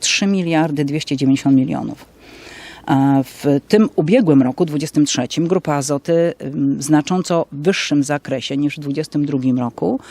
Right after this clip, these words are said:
musiała także korzystać z różnego rodzaju finansowania zewnętrznego, między innymi kredytów i fak-, faktoringu.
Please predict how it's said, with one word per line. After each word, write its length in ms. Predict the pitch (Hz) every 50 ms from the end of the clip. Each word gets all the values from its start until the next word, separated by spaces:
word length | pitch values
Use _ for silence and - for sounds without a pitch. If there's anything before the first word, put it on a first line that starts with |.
| - - - - -
musiała 360 | 170 160 - 185 165 170 165
także 300 | - 160 147 147 147 147
korzystać 560 | - - 143 135 151 - - 147 135 - -
z 60 | -
różnego 400 | 143 143 127 - 147 143 139 147
rodzaju 280 | 135 143 135 147 143 147
finansowania 600 | - - 147 143 143 - 147 135 143 143 143 139
zewnętrznego, 680 | 143 151 139 143 143 143 143 - 151 147 135 131 123
między 300 | - - - - 127 -
innymi 260 | 131 131 135 135 139 131
kredytów 480 | - - 135 135 135 127 - 143 139
i 60 | 139
fak-, 340 | 135 - 135 123 - - -
faktoringu. 640 | - 151 139 - - 147 147 160 160 151 - -